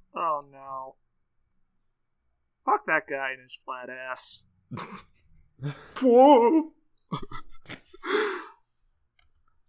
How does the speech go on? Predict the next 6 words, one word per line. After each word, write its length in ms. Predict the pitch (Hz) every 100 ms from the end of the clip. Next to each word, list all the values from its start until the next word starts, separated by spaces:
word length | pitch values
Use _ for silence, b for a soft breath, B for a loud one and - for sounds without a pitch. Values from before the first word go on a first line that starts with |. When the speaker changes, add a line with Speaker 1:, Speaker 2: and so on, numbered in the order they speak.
| _
Speaker 2:
All 140 | 73 76
right. 200 | - - _ _ _ _ _ _ _ _ _ _ _ _ _ _ - - _ _ _
So 240 | - 85 82
it's, 300 | - - -
uh, 280 | 82 80
still 720 | 78 - 92 87 85 82 82